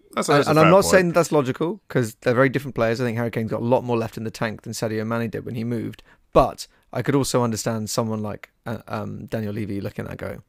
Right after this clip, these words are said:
Speaker 2: "Hmm." Um,
Speaker 1: You want the cash up front. Well, you know, bird in the hand and all
Speaker 2: uh,
Speaker 1: that. It's just definitely better to have it up front.
Speaker 2: Yeah, I, I think, um, you know, if these add-ons can rise to,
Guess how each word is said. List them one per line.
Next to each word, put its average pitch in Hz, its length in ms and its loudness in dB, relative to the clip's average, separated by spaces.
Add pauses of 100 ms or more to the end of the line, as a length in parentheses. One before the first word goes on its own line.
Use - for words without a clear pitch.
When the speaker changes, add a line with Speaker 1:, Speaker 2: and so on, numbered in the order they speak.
(220)
Speaker 2:
"Hmm." 107 840 -6 (800)
Um, 110 320 -2
Speaker 1:
You 101 60 -4
want 90 120 -4
the 87 40 -6
cash 85 260 -6
up 82 120 -8
front. 82 320 -10 (180)
Well, 143 300 2
you 123 60 0
know, 107 120 4
bird 120 240 2
in 98 40 -6
the 90 80 -2
hand 92 200 2
and 90 100 -2
all 151 120 6
Speaker 2:
uh, 98 160 4
Speaker 1:
that. 90 40 -6
It's 95 140 -6
just 90 160 -10
definitely 90 340 0
better 87 220 0
to - 60 -12
have 90 80 -6
it 82 80 -4
up 80 100 -6
front. 110 160 -2
Speaker 2:
Yeah, 104 180 -4
I, 190 280 4
I - 20 6
think, 208 320 2
um, 127 420 4
you 156 120 -2
know, 135 60 2
if 135 100 -4
these 170 120 2
add-ons 170 360 6
can 127 180 0
rise 120 340 4
to, 110 540 0